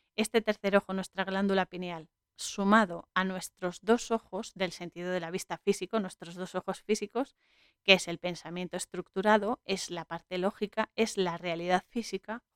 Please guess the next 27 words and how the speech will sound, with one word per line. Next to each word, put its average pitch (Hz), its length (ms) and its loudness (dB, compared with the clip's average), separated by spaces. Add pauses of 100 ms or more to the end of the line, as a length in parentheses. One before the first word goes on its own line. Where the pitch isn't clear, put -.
(120)
juntos 294 420 4
estos 285 340 0
tres 185 360 -8 (400)
forman 185 520 2 (100)
una 170 320 -6
pirámide. 214 640 4 (640)
¿Esa 240 380 2
pirámide 269 800 4 (240)
del 226 440 -2
ojo 214 680 6
que 208 140 -4
todo 214 260 -2
lo 196 160 0
ve 202 300 -2
de 190 100 -4
los 180 220 -8
Illuminati? 233 600 2 (160)
Vale, 160 320 -4 (180)
ellos 185 420 -2
han 185 100 0
utilizado 185 500 2
ese - 140 -10
símbolo 202 380 6
para 170 340 -2
darle 214 420 2
la 165 140 -2
vuelta 175 580 -6